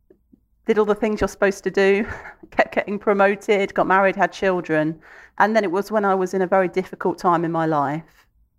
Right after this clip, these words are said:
Um, I'd recently separated from my husband, and I would say I was, you know, yeah,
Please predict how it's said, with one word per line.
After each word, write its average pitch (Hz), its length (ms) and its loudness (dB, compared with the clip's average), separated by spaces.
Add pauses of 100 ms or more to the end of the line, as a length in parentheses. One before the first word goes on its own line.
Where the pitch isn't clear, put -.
(680)
Um, - 180 -4
I'd 160 220 0
recently 170 300 -2
separated 180 500 -2
from 170 140 -8
my 170 120 -2
husband, 170 460 -2
and 170 100 -2
I 170 120 2
would 170 120 -4
say 214 160 2
I 180 120 4
was, 180 400 -4 (600)
you 190 80 0
know, 160 240 2 (1040)
yeah, 254 200 4